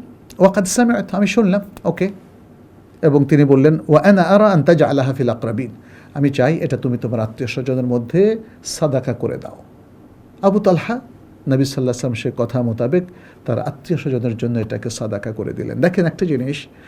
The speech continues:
সেটা হচ্ছে শুধু আল্লাহর রাস্তায় দান মানে অন্যকে দেওয়া নয়, নিজের আত্মীয় স্বজনের জন্য আপনি ওয়াকফা করতে পারেন, আত্মীয় স্বজনের জন্য আপনি দান করতে পারেন। আমাদের আত্মীয়দের মধ্যে কত দরিদ্র মানুষ আছে, অভাবগ্রস্ত মানুষ আছে,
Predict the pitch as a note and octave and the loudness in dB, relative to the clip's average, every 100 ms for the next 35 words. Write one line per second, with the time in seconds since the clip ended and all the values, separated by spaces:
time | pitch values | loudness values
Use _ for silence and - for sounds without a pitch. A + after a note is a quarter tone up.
0 | - - - E3+ G3+ A3 - A#3 A#3 - | -20 -18 -6 -2 -2 -4 -6 -4 -4 -8
1 | - - - - - A3 F#3 - F#3+ G3+ | -20 -20 -20 -14 -4 0 2 2 2 0
2 | G3+ F#3+ G#3 F3+ F3+ F#3 G#3+ G3 F3+ F3+ | 0 0 0 2 4 4 2 4 4 4
3 | G#3 C3+ A2 G#2 - - D#3+ F#3+ G3+ G3 | 4 4 2 -2 -12 0 2 4 4 0
4 | - C4 A#3+ C4+ B3+ A#3 C4 C#4+ C#4 - | -4 -6 -4 -2 -2 -2 -4 -2 -4 -2
5 | G3+ F3+ - - - D3+ E3+ - F#3 E3+ | -2 -4 -6 -8 2 4 2 0 0 2
6 | - C3+ A#2 A#2 - - - - - - | 0 0 0 -4 -8 -16 -20 -20 -20 -20
7 | - - - D#3 - E3+ F3+ D#3 D3 C3+ | -20 -20 -8 -8 -2 -2 0 0 0 0
8 | A#2+ F#3+ G#3 G3+ D3 B2+ A#2 A#2+ A2 A#2 | 0 0 0 0 -2 -2 -4 -6 -6 -8
9 | - - - - - - A3 G#3+ G3 F#3 | -8 -14 -20 -20 -10 -4 0 2 2 2
10 | E3+ E3 C3 A#2 D3 D3 A2 B2+ - - | 0 0 0 -2 2 2 2 -2 -8 -20
11 | - - - - G3 G3 C3+ A#2 A#2+ A2 | -20 -20 -12 -6 -2 0 2 2 0 -2
12 | A2+ A2 A2 - G#2+ B2+ - A#2 - A2 | -2 -4 -6 -6 -4 -4 -4 -8 -8 -8
13 | G#2+ - - | -10 -14 -16